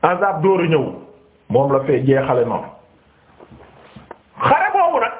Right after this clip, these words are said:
la ne, dañ ma faa exposé. Yeneen tubaab yi saa saa ñu gaaral ma mu daal di may nangu.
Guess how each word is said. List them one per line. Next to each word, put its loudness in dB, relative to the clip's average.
la 4
ne, -2
dañ 2
ma 0
faa -2
exposé. 0
Yeneen 2
tubaab 0
yi -4
saa -2
saa 0
ñu -4
gaaral 2
ma 0
mu 0
daal 2
di -6
may 0
nangu. -2